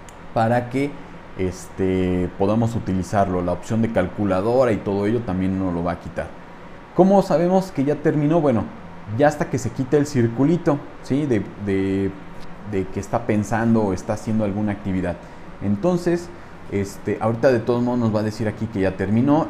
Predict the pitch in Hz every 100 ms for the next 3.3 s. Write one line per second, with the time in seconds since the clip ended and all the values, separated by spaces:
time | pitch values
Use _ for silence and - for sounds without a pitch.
0 | 98 98 113 117 139 147 139 139 156 151
1 | 143 123 113 101 107 117 131 127 151 -
2 | - - - - - 120 156 92 87 101
3 | 107 107